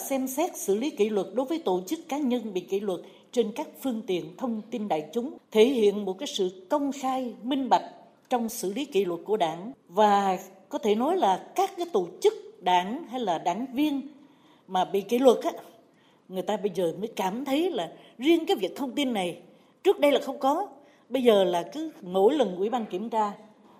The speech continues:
thông tin thì người dân, cán bộ đảng viên thì là theo dõi xem coi lần này Ủy ban kiểm tra Trung ương kết luận cái gì. Cái người bị thì người ta rất sợ, cái người mà chưa vi phạm người ta cũng là một cái cách để răn đe, ý thức được là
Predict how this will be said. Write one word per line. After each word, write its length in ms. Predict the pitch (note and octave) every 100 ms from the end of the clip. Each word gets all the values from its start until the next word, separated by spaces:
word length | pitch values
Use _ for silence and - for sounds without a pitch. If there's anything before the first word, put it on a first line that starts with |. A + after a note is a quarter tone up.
| - -
thông 120 | A3+ A3+
tin 240 | A3 G#3
thì 140 | F#3+ F3
người 240 | F3+ F3+
dân, 380 | E3 B3+ D4 B3+ C#4
cán 120 | D#4
bộ 100 | E3+
đảng 220 | F3+ A3
viên 200 | A#3 G#3+
thì 200 | F#3 D#3 - -
là 100 | A#3+ A3+
theo 140 | C4
dõi 320 | A#3 F3 F#3+ D#4
xem 280 | - B3+
coi 160 | A#3+ B3+ - -
lần 260 | - G3 G3+
này 220 | G#3+ G3+ - -
Ủy 120 | G#3
ban 120 | A3+ -
kiểm 100 | -
tra 80 | A3+ A3
Trung 160 | G#3
ương 140 | G#3+ G#3
kết 140 | -
luận 140 | E3+ E3
cái 80 | F#3
gì. 80 | F#3 -
Cái 100 | E4
người 240 | G3 F3+ E3+
bị 320 | F#3 G3 A#3 -
thì 120 | F3+
người 140 | E3
ta 160 | E3 G#3+ - -
rất 120 | F#4+ -
sợ, 400 | - D#3+ D3+ E3+ - - -
cái 100 | C4+
người 260 | A#3 G#3
mà 120 | G3 G3 -
chưa 200 | E4+ E4+
vi 160 | E4 E4
phạm 300 | F#3+ F3 A3+
người 140 | G#3+ F#3
ta 180 | G#3+ A#3
cũng 220 | A#3 F#3+ C4
là 140 | F#3+
một 220 | E3 D3+
cái 160 | - A#3 A#3
cách 100 | C#4
để 120 | F3+ F#3
răn 160 | A#3 G#3+
đe, 200 | A3 F#3+ - - -
ý 180 | E4+ E4+
thức 120 | F4+ G3
được 300 | E3+ E3+ F3
là 220 | E3+